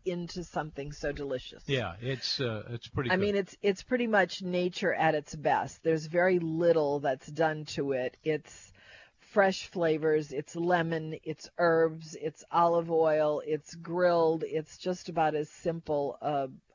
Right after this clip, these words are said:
Speaker 1: a cuisine as it gets, and so very healthy for you, too.
Speaker 2: Yep.
Speaker 1: So we will definitely be back there. That was a, a find,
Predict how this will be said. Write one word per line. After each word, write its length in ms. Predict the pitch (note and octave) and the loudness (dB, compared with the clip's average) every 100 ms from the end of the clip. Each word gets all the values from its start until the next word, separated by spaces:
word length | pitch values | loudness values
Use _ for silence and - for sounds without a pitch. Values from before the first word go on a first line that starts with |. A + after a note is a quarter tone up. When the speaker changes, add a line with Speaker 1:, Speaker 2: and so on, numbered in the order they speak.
| - | -12
Speaker 1:
a 140 | C#3+ D#3 - | -6 -6 -6
cuisine 640 | - E3 D3 D#3 D#3+ D3+ D3 - | -4 -4 -2 -4 -4 -8 -10 -6
as 280 | C#3 D3 | -4 -4
it 180 | D3 C#3 | -6 -6
gets, 480 | D3+ C#3 A#2 - - - | 0 0 0 -8 -18 -12
and 260 | D3+ D3+ | -10 -12
so 240 | - F3 E3 | -6 0 0
very 260 | D#3 C#3+ | 0 -2
healthy 360 | D3 D3 - C#3 | 0 -2 -4 -10
for 180 | - C3 | -6 -6
you, 140 | B2+ | -8
too. 320 | - C3+ F#2+ - - - - - - - | -8 -8 -8 -14 -20 -20 -20 -20 -20 -4
Speaker 2:
Yep. 140 | B2+ D3 | 2 4
Speaker 1:
So 60 | |
we 200 | F3 A#3 | 4 2
will 160 | C#4 A#3 | 4 4
definitely 640 | G3+ B3 B3+ C#4+ A#3+ G#3 G#3 | 8 8 8 2 0 2 4
be 120 | F#3+ | 4
back 360 | E3+ D3 D3+ | 4 4 2
there. 340 | F3 C#3 G2 A2+ | -2 -2 -2 -2
That 260 | E3 E3+ B2+ | 2 2 2
was 540 | F3+ E3 D3+ D3+ - - | 4 6 6 2 -4 -8
a, 400 | D3+ D3+ D3 C#3+ - - _ | -4 -2 -4 -8 -14 -20 _
a 120 | E3 E3 | -4 -4
find, 840 | - - F3 D#3 D3 C#3+ C#3+ D#3+ | -6 -2 0 0 -2 -6 -8 -8